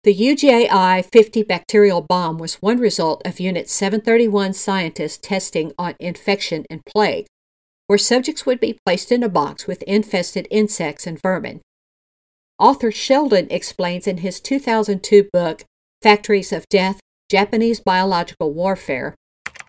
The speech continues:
the bomb encased millions of plague-infected fleas. The ceramic bomb was designed to explode hundreds of feet above ground and shower infected fleas over Chinese cities.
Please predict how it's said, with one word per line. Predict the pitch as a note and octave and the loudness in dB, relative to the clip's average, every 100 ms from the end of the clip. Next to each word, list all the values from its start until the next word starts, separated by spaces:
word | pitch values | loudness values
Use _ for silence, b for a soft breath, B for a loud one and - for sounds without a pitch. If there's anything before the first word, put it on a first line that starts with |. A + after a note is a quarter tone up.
| - - - | -20 -20 -2
the | G#3+ | 0
bomb | G#3 G#3+ C#4 | 4 4 4
encased | D4+ D#4 G#3 G3+ - F#3 | 2 -2 0 2 2 0
millions | G#3 A3+ B3 A#3+ | 4 6 4 -2
of | - - | -6 -10
plague-infected | - - G#3+ G#3 G#3+ - F3 - F#3+ - F3+ - | -10 0 6 6 6 -2 -10 -6 -6 -4 -8 -8
fleas. | - G3 F3 - - - - - - - - | -4 -4 -4 -8 -10 -12 -16 -20 -20 -20 4
The | G#3+ | 4
ceramic | G#3 G#3 G3 G3+ A#3 B3+ - | 6 2 4 4 4 0 0
bomb | A3 F#3 E3 G3 - | 2 2 0 -4 -4
was | G3 | -2
designed | - F#3 G3 F#3 G3 | 0 -2 0 0 -2
to | G3 E3+ | -2 -6
explode | - - A3 G3 D#3 D#3+ - | -6 -2 2 2 0 -2 -2
hundreds | A#3+ C#4 - | -2 -2 -4
of | A#3+ | -4
feet | - G#3 - | 0 0 0
above | F3 F#3+ E3+ - | -6 -4 -4 -4
ground | G3 F3+ C#3+ F#3 - - - - | -2 0 -2 -8 -14 -20 -20 -8
and | G3 | -6
shower | - A3 G#3 A#3 | 0 4 4 2
infected | - G#3 - A#3 - B3 | 0 -4 -2 -4 -4 -6
fleas | - G#3+ E3 D#3+ - | 0 0 0 -4 -8
over | F3+ E3 | -8 -6
Chinese | F3 - E3+ D#3 D3+ | -6 -6 -6 -8 -8
cities. | - G3+ - - - | -2 0 -2 -8 -14